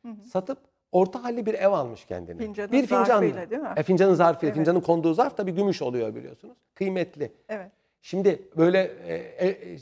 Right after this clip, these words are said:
Speaker 2: diş kiraları da var. Ama umumiyette diş kiraları mesela, e, saraya çağrılanlara beş altın veya
Speaker 1: Hı.
Speaker 2: on altın mendil kenarına bağlanıp verilirdi.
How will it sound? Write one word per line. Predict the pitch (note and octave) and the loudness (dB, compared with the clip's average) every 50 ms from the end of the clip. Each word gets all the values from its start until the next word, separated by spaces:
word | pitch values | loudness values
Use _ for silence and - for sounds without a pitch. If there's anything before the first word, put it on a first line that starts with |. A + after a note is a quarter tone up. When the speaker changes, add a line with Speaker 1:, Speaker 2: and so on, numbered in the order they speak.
| - D3+ | -10 -8
Speaker 2:
diş | E3 C#3 - | -8 -6 -2
kiraları | - F3+ E3+ D#3+ D#3+ D#3+ E3 D#3+ C#3+ | -2 0 2 2 2 2 0 0 0
da | C#3 B2 | -2 -2
var. | E3+ | -2
Ama | A3 B3+ D4+ | -2 0 0
umumiyette | C#4 G3+ E3+ D3+ D3+ A3+ B3+ | 2 2 2 0 0 -2 -8
diş | C#4 G3 - | -8 -8 -2
kiraları | - F3 D#3 C#3 C3 C3 D3 G#3+ D4+ F4 - _ _ _ _ _ _ _ _ _ C4 | 2 4 4 4 4 4 2 0 -2 -4 -6 _ _ _ _ _ _ _ _ _ -4
mesela, | F#3+ G3 F#3+ F#3 E3+ D#3 D#3 D3+ D3+ - - _ _ D#3 | 0 0 2 2 2 0 0 0 -2 -6 -12 _ _ -12
e, | D#3+ D3 C#3+ | -8 -8 -8
saraya | - - - F#3 F#3 G3 F#3+ F3 - | -6 0 0 2 2 2 0 0 0
çağrılanlara | - D#3 D3 C3 B2+ B2 A#2+ A2+ A2+ B2 D#3+ G#3+ A#3 A3+ - - _ _ _ _ _ _ | 2 2 2 2 2 2 0 0 0 0 0 0 -2 -2 -4 -12 _ _ _ _ _ _
beş | - C#3+ F3+ F#3 E3+ - | -2 0 0 0 0 0
altın | E3 D3 C3+ A#2 - - A2+ A#2 - _ _ _ _ _ _ _ _ _ _ _ _ _ _ _ - | -2 -2 -2 -2 -4 -8 -10 -10 -10 _ _ _ _ _ _ _ _ _ _ _ _ _ _ _ -6
veya | - C3 B2+ | -6 -4 -2
Speaker 1:
Hı. | |
Speaker 2:
on | F3 F3 D#3+ | 0 2 2
altın | D3 C3 A2+ - - A3+ D4 - - _ _ _ _ - | 2 2 0 0 0 -2 -2 -4 -10 _ _ _ _ -2
mendil | C3 D#3 D#3 D3+ D3 D#3 D#3 | 2 4 6 6 4 2 -2
kenarına | - - C3+ A#2+ A2+ A#2 B2 B2 A#2 | -2 -2 -2 0 0 -2 -2 0 2
bağlanıp | A#2 A2+ G#2+ G#2 G#2+ G#2 G2+ - - | 2 2 2 -2 -4 -8 -8 -6 -6
verilirdi. | G#2 F#2 G2+ G2+ A2 A#2 - G#3 A#3 | -4 -4 -4 -6 -8 -8 -8 -10 -12